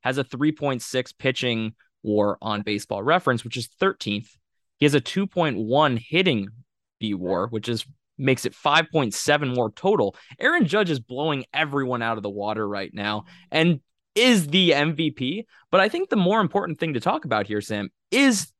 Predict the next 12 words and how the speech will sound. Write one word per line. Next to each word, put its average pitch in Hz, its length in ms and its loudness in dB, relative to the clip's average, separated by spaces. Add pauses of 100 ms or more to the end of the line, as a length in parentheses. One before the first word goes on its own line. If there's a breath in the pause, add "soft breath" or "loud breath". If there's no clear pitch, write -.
this 175 300 2
the - 180 2
greatest 123 800 0 (460)
hitting 151 260 0
season 120 420 -4
you've 117 220 -4
seen 101 440 -6
in 110 140 -2
your 113 140 4
life 107 420 -2 (160)
post-steroid 104 1080 -2
era? 52 200 -12